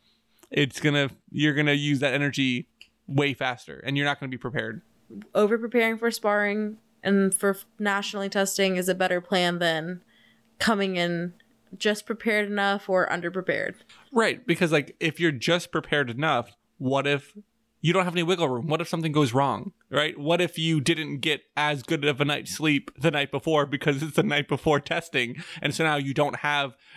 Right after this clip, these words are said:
Speaker 1: as much energy as you would have normally had, and so now you're underprepared.
Speaker 2: Exactly, or I know I was in a situation once where somebody got injured their first round of sparring.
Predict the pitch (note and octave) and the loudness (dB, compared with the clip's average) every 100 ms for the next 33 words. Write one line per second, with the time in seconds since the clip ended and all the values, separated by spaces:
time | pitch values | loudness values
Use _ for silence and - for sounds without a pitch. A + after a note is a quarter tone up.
0 | B2 B2+ C#3 C#3 - C#3+ C3 C#3 C3+ C3 | -4 -2 -2 -4 -4 -4 -2 -2 -2 0
1 | C#3 C3+ B2+ C3+ C#3 C#3 C#3 C#3 D#3 F3+ | 0 0 2 2 2 0 0 -2 -2 -4
2 | D#3 - C#3 C3+ C3+ C3+ - C#3+ D3+ C#3 | -6 -2 0 0 0 0 0 0 0 0
3 | C#3+ B3 - - _ _ _ _ _ _ | 2 2 0 -6 _ _ _ _ _ _
4 | _ _ - A3+ G#3 F#3+ - F3 F3 G3+ | _ _ -2 0 0 -2 -4 -4 0 2
5 | G3 G3 - _ _ - A3+ A#3 A3 G#3+ | 2 0 -6 _ _ -4 0 2 2 2
6 | G3+ G3 F#3+ G3+ F#3 G3 G3+ F#3+ F3+ - | -2 0 0 4 4 4 2 2 2 0
7 | E3 F3+ - F#3+ F#3 F#3 F3 - G3 G3+ | 0 0 0 0 2 2 0 0 0 0
8 | G3+ G#3+ G#3+ A#3+ A#3 B3 B3 B3 - B3+ | 0 0 0 0 0 0 0 0 0 2
9 | C4 B3+ C4 | 2 0 -2